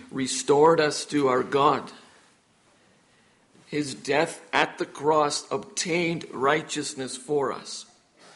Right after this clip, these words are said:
Motivation then for joy, because our curse, our guilt, our sins, all removed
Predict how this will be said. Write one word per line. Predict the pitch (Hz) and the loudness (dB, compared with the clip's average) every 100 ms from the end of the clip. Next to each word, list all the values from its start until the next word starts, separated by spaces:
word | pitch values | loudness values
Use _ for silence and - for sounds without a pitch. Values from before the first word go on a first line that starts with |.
| _ _ - - | _ _ -20 -2
Motivation | 139 180 170 180 175 143 | 2 2 2 -2 -2 -2
then | 147 139 | -4 -4
for | - 131 | -8 -10
joy, | 120 151 151 127 - - _ _ _ _ _ _ _ _ _ _ _ _ | -2 -2 -2 -8 -16 -20 _ _ _ _ _ _ _ _ _ _ _ _
because | - 135 - - - _ - | -4 -4 -4 -18 -20 _ -12
our | 113 85 | -10 -10
curse, | - - 151 - - - - - | -10 -4 -2 -2 -8 -12 -20 -12
our | 120 110 - | -10 -10 -8
guilt, | 143 156 156 - - - - | 2 4 2 -2 -14 -20 -4
our | 123 120 | -2 -2
sins, | - - 160 151 151 - - _ _ - | -4 0 2 2 -2 -8 -14 _ _ 6
all | 147 165 | 8 8
removed | 165 151 143 139 131 - | 4 2 4 4 0 -6